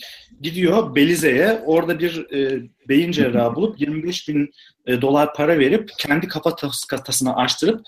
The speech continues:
beynine elektrotlar bağlatıp bu elektrotlar üzerinden, e, ne düşündüğümü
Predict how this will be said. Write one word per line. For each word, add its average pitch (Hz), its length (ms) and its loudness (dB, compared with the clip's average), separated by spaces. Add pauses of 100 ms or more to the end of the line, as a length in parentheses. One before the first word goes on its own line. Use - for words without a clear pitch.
(220)
beynine 139 420 4
elektrotlar 147 760 2
bağlatıp 127 500 2 (440)
bu 147 180 0
elektrotlar 160 520 2
üzerinden, 160 680 2
e, 139 260 2 (240)
ne 151 280 0
düşündüğümü 147 600 2